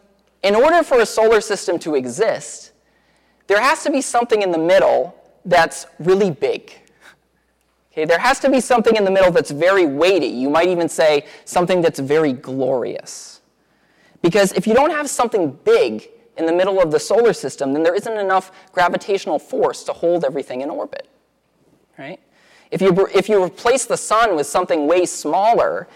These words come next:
all these planets are just gonna be flying off in outer space. Some of them might crash into each other because there's nothing big enough to hold them in orbit.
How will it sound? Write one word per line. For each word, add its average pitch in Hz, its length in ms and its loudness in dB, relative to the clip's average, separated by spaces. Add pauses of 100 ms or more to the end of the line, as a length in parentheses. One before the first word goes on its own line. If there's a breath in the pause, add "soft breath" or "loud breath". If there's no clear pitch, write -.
(340 soft breath)
all 202 180 4
these 220 200 4
planets 196 500 -4
are 165 80 0
just 165 160 -4
gonna 185 140 0
be 170 100 2
flying 180 440 -2
off 180 260 2
in 151 100 0
outer 139 280 0
space. 208 500 2
Some 131 240 -6
of 123 60 -6
them 123 120 -6
might 113 200 -10
crash 131 360 -10
into 175 240 0
each 165 180 -4
other 160 440 -2 (720 soft breath)
because 160 420 -2
there's 160 180 -2
nothing 160 380 -4
big 160 160 -2
enough 139 300 -6
to 120 80 -10
hold 139 260 -8
them 127 120 -8
in 123 80 -12
orbit. 135 460 -12